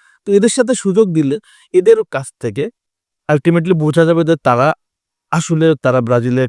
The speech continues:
খেলার মতো যোগ্য আছে কিনা, কারণ এটা নিয়ে একটা আফসোস থেকে যাবে, তারা একটু সুযোগ পেল না। আমি মনে করি যে সুযোগটা তাদের দেওয়া উচিত। দেখা যাক সুযোগটা কাজে লাগাতে পারে কিনা। দুটা ম্যাচ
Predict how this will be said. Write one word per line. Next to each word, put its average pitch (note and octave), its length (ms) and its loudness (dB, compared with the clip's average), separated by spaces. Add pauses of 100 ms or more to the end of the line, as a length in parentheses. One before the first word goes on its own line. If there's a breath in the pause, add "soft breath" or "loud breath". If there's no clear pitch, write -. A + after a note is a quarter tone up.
(220)
খেলার B2 340 -2
মতো B2 200 -4
যোগ্য A#2 240 -6
আছে - 220 -8
কিনা, A2 180 -10
কারণ B2+ 220 -4 (140)
এটা D#3 200 -4
নিয়ে D#3+ 160 -2
একটা D3+ 200 -4
আফসোস D3+ 360 -4 (640 soft breath)
থেকে G#3+ 180 4
যাবে, A2+ 260 -2 (480)
তারা D#3 160 4
একটু D3+ 140 -2
সুযোগ G3 340 2
পেল B2 180 -2
না। G#2+ 100 -8
আমি C#3 100 -4
মনে G#3 180 0
করি G#3+ 200 2
যে A3 80 -2
সুযোগটা F#3+ 480 -2
তাদের C#3+ 220 0
দেওয়া C3+ 240 0
উচিত। F#3 180 -2 (1160)
দেখা F3+ 220 0
যাক C#3 160 -6
সুযোগটা C#3 320 -6
কাজে B2+ 200 -4
লাগাতে B2 200 -2
পারে A2+ 240 -2
কিনা। A2 200 -10 (540)
দুটা C#3+ 240 0
ম্যাচ E3+ 180 0